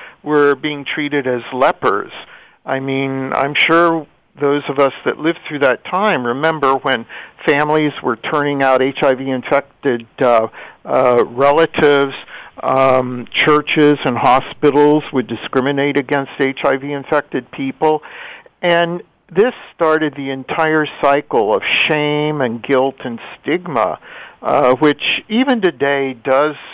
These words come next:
uh, involve H I V here in the United States, but when I went to Botswana, stigma and shame and guilt were rampant. So I was more interested in, um, not so much the public health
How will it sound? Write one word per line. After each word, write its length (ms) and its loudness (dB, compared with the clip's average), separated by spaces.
uh, 260 2
involve 440 0
H 260 -4
I 160 4
V 220 -8
here 220 0
in 80 -6
the 80 -8
United 480 -2
States, 380 -2
but 180 0
when 140 -6
I 120 0
went 200 -2
to 80 -16
Botswana, 920 2
stigma 540 2
and 160 -4
shame 400 -2
and 160 -4
guilt 400 2
were 320 -6
rampant. 640 -4
So 400 6
I 120 4
was 140 2
more 240 2
interested 680 -2
in, 320 0
um, 680 0
not 260 -2
so 80 -6
much 140 2
the 80 -2
public 460 -2
health 380 2